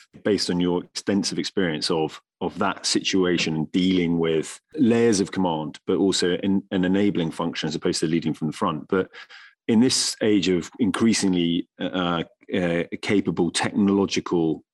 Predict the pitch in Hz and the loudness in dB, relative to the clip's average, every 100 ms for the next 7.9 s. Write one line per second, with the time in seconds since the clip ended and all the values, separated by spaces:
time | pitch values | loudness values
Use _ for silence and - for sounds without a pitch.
0 | _ - 85 - 101 90 80 82 - 82 | _ -8 -4 0 2 2 0 0 -2 -2
1 | 117 113 80 67 - _ - - - - | 2 2 2 -4 -12 _ -20 -20 -16 -2
2 | 127 143 107 120 110 - 87 87 98 92 | 2 4 2 2 0 -2 -2 -2 2 2
3 | 82 - _ - 95 87 82 80 78 82 | 0 -4 _ -2 0 2 0 -2 -4 -6
4 | _ _ _ 117 98 113 117 127 143 92 | _ _ _ -2 0 2 2 2 0 0
5 | 98 101 104 104 - 90 107 - 104 101 | 0 -2 -2 -2 -2 -4 -4 -4 -2 0
6 | 101 101 92 - - 95 90 90 90 85 | 0 0 -2 -4 0 0 0 -2 -4 -4
7 | - 101 87 - 82 98 90 71 73 | -2 0 0 -2 -2 -2 -2 -4 -12